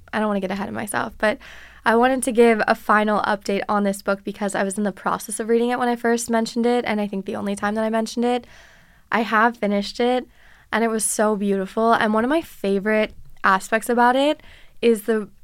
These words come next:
the use of music and song references in the book. So it's called Norwegian Wood,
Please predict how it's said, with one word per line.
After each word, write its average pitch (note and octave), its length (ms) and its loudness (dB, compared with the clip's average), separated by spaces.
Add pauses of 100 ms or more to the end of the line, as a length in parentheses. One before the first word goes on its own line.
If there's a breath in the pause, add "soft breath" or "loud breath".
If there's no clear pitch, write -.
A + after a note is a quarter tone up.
(120)
the G3 840 -4
use A3 540 -4
of G#3+ 260 0
music G3+ 840 -2
and A3 180 -2
song G3 400 0
references B3+ 680 -4
in A#3+ 160 -4
the B3+ 60 -2
book. C4 260 -2
So A3+ 160 -4
it's G#3+ 120 -8
called B3+ 300 -2
Norwegian G#3+ 480 -2
Wood, F#3+ 280 -2